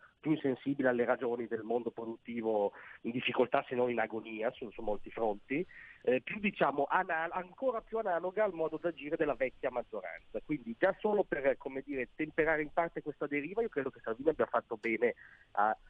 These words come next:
ehm, non tenere la Lega in panchina e a giocarsi la partita. Ehm, devo altresì, io detesto quanto te, eh, i lockdown, soprattutto senza prospettiva, no? Perché i paesi che hanno gestito meno l'emergenza non hanno usato lockdown, questo è un dato oggettivo.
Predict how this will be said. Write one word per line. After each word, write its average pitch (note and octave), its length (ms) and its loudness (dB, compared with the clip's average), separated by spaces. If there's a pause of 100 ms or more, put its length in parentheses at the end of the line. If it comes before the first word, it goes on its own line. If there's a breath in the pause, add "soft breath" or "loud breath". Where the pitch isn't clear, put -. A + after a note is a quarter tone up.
(260 soft breath)
ehm, G2+ 560 0
non C#3+ 180 6
tenere C3+ 260 4
la B2 100 4
Lega B2 220 -2
in A2+ 100 -6
panchina B2+ 580 -4
e A2+ 200 -2
a A2+ 160 2
giocarsi A2+ 420 -2
la G#2 100 -2
partita. - 540 -8 (480 loud breath)
Ehm, G2 840 2 (400)
devo D3+ 220 6
altresì, C#3+ 420 0
io G3+ 120 4
detesto D#3 400 -2
quanto D3 420 -4
te, C#3+ 360 2
eh, A#2 540 -6 (180)
i A#2 120 -16
lockdown, A#2+ 720 0
soprattutto D3+ 360 -4
senza C3+ 220 2
prospettiva, G2 640 -4
no? G2 120 0
Perché - 200 -6
i A2 40 -8
paesi D3 220 2
che - 60 -4
hanno B2+ 100 0
gestito C3+ 260 -6
meno C#3 180 2
l'emergenza C#3 500 2
non B2+ 160 2
hanno B2+ 140 0
usato A#2 260 -4
lockdown, F2 480 -10
questo A#2+ 200 -2
è A#2 40 -2
un G#2+ 60 -4
dato G#2 220 0
oggettivo. - 520 -16